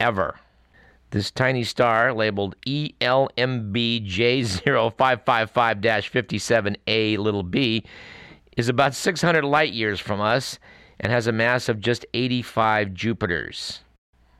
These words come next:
But it's actually got a radius even smaller than Jupiter, about thirty percent smaller, about the size of Saturn.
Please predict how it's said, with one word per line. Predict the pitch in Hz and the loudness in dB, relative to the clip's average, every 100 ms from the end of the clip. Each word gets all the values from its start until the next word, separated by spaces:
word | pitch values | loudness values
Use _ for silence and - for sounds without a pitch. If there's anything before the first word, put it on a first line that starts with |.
| - - | -20 -6
But | 101 123 | 2 2
it's | 123 | 4
actually | 127 165 - | 2 2 0
got | 117 120 | 2 2
a | |
radius | 117 127 123 135 - | 2 0 0 -4 -4
even | - 127 139 135 | -8 -6 -4 -6
smaller | - 123 123 131 | -4 -4 -2 -2
than | 104 95 | -2 -2
Jupiter, | 90 90 - 78 | -2 -4 -4 -6
about | 82 98 90 | 0 -2 0
thirty | 113 110 | 0 0
percent | 104 98 - 104 | -2 -4 -4 -4
smaller, | 107 107 107 110 | -2 0 2 0
about | 90 95 139 - | 0 0 -2 -2
the | |
size | 110 - 101 104 113 | -4 0 0 0 -2
of | - - 95 95 | -4 -6 -6 -8
Saturn. | - - 92 92 73 50 | -10 -4 -2 -2 -4 -10